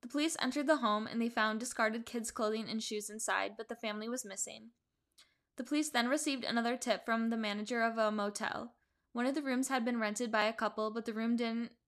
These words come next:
hadn't been rented in, in over a week. The rooms had items inside that looked like a child had been there, but other people in the hotel hadn't seen one.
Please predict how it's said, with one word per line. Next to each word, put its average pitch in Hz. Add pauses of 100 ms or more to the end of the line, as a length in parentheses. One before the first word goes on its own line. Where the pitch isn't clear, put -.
(400)
hadn't 233
been 254
rented 220
in, 240
in 220
over 214
a 208
week. - (640)
The 285
rooms 254
had 330
items 254
inside 247
that 240
looked 214
like 226
a 254
child 208
had 233
been 196
there, 196
but -
other 240
people 240
in 233
the 240
hotel 226
hadn't 208
seen -
one. -